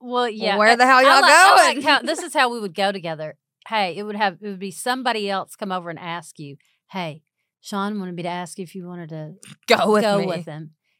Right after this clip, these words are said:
Speaker 1: "Yeah, that sounds good." Okay, then you never made contact with this person ever again. But you were going together.
Speaker 2: Dude,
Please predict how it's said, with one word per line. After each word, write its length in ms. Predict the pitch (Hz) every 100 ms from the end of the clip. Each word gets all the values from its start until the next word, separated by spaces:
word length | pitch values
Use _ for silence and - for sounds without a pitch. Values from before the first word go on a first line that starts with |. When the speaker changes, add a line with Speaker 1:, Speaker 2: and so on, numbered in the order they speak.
| _
Speaker 1:
"Yeah, 280 | 185 233 302
that 180 | 240 -
sounds 320 | 262 247 214
good." 240 | 277 262
Okay, 180 | - 220
then 160 | 196 208
you 100 | 196
never 520 | 185 196 208 220 220
made 280 | 202 190 175
contact 440 | 208 185 180 175 -
with 120 | 156
this 140 | 165
person 380 | - 165 156 147
ever 260 | 170 180 160
again. 480 | 165 165 139 120 -
But 120 | 214
you 100 | 262
were 100 | 294
going 300 | 196 262 302
together. 280 | 180 156 151
Speaker 2:
Dude, 140 | 254